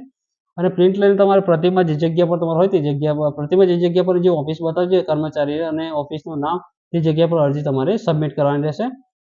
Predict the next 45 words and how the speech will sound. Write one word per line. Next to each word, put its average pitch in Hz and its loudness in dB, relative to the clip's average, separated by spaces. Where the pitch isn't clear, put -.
તો 196 4
આ 170 2
રીતના 202 2
મિત્રો 208 2
દરેક 185 4
વીડિયો 190 4
તમે 190 6
મારા 165 4
આ 165 6
રીતના 170 0
પ્રોસેસ 175 0
તો 240 -4
મિત્રો 226 0
સેમ 208 4
જ 196 2
હોય 196 4
છે, 202 0
ખાલી 190 4
અમુક 190 4
ડિટેલ્સ 170 2
ચેન્જીસ 170 -2
હોય 180 2
છે. 208 -2
બાકીની 220 2
જે 208 0
ફર્સ્ટમાં 156 0
જે 233 0
ડિટેલ્સ 214 0
બ-, 190 0
બતાવી 170 2
તમને 190 4
કઈ 170 4
રીતના 170 -2
ભરવાની, 156 2
તે 185 8
રીતના 190 4
તમારે 190 6
ફોર્મ 180 2
ભરવાનું 196 6
રહેશે, 196 6
તે 185 4
રીતના 175 2
માહિતી 165 0
ભરવાની 185 4
રહેશે 190 0